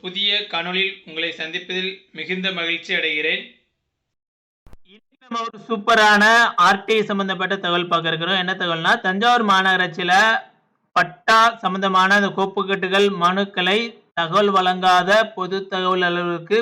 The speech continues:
பத்தாயிரம் ரூபாய் அபராதம் வச்சிருக்காங்க. அந்த கேஸோட முழு கேஸ் ஹிஸ்டரியை தான் இந்த காணொளியில நம்ம பார்க்க இருக்கிறோம். அதுக்கு முன்னாடி என்னோட சேனலை சின்ன என்ற குத்துது. என்னோட சேனலை நீங்க பிளேலிஸ்ட்ல போனீங்கன்னா எல்லா வீடியோக்களும் தனித்தனி தொகுப்புல உள்ளது.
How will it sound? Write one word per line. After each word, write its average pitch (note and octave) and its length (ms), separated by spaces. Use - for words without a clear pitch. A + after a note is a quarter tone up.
பத்தாயிரம் F#3+ 560
ரூபாய் F#3+ 260
அபராதம் F3 380
வச்சிருக்காங்க. D#3+ 480
அந்த E3+ 220
கேஸோட G3+ 640
முழு G#3 200
கேஸ் G#3+ 260
ஹிஸ்டரியை F#3 480
தான் A3 160
இந்த G3 220
காணொளியில G3 640
நம்ம F#3+ 140
பார்க்க D#3+ 280
இருக்கிறோம். D3+ 300
அதுக்கு G3+ 200
முன்னாடி A3+ 260
என்னோட A3+ 220
சேனலை F#3+ 300
சின்ன F3 240
என்ற D#3+ 160
குத்துது. D#3 340
என்னோட D#3 280
சேனலை C4 360
நீங்க A#3 240
பிளேலிஸ்ட்ல G3 400
போனீங்கன்னா F3 280
எல்லா G#3 240
வீடியோக்களும் F3+ 460
தனித்தனி F3 420
தொகுப்புல D#3+ 380
உள்ளது. D#3 240